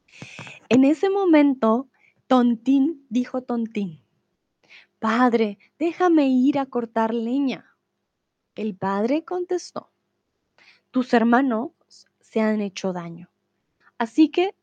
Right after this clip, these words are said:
déjalo ya. Tú no entiendes nada de esto". Pero Tontín insistió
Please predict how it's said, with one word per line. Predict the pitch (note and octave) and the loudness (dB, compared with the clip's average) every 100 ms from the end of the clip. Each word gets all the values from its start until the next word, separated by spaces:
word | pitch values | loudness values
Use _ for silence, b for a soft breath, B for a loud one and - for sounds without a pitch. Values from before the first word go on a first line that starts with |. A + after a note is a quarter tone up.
| - | -6
déjalo | G#3 C4 A#3 G3+ | 0 2 2 0
ya. | F3+ - - _ _ _ _ b b b - | -2 -8 -20 _ _ _ _ b b b 2
Tú | F#4 G#4+ | 4 4
no | F4+ | 2
entiendes | D#4 D4+ D#4 D4 C#4+ - | 0 2 2 2 0 0
nada | C4 C#4+ C4+ C4 | 2 4 2 0
de | A#3 G3 | -2 -4
esto". | F#3+ - _ A#3 _ _ _ _ _ _ _ _ _ _ _ | -8 -14 _ _ _ _ _ _ _ _ _ _ _ _ _
Pero | F#3+ G3 | -8 -8
Tontín | F#3+ F#3+ F#3 C#4 D4+ C#4+ - _ b b b - | -8 -10 -4 0 2 0 -4 _ b b b -6
insistió | B3+ B3+ - B3+ - C#4+ C#4+ | -6 -6 -12 -14 -10 -8 -8